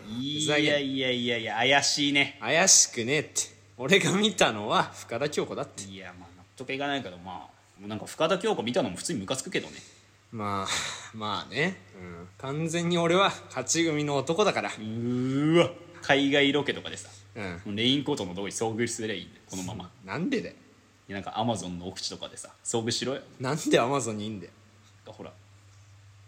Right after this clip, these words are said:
Speaker 1: 大雨、スコールとかあるじゃん。
Speaker 2: 巧みにレインコート活用してんじゃん。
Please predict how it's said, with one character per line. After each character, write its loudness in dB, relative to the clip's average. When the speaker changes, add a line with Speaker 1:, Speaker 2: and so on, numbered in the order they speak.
Speaker 1:
大 2
雨、 -8
ス -6
コ 2
ー 4
ル 0
と -2
か 4
あ 4
る -6
じ -6
ゃ -14
ん。 -16
Speaker 2:
巧 2
み 2
に 4
レ 6
イ 2
ン 0
コ 0
ー -2
ト -4
活 -8
用 -4
し 4
て -4
ん -10
じ -14
ゃ -20
ん。 -20